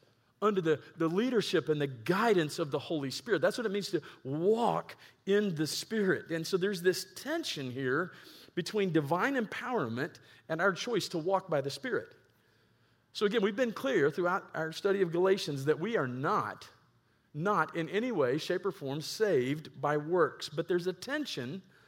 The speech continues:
that we are also responsible for examining ourselves and for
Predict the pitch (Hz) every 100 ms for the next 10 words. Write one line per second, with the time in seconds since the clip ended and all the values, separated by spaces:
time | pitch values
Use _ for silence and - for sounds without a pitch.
0 | _ _ 180 190 208 208 226 254 214 175
1 | 175 - - 254 285 - 143 165 175 202
2 | 202 190 175 220 254 269 240 196 151 135
3 | - 143 120 101 127 143 180 160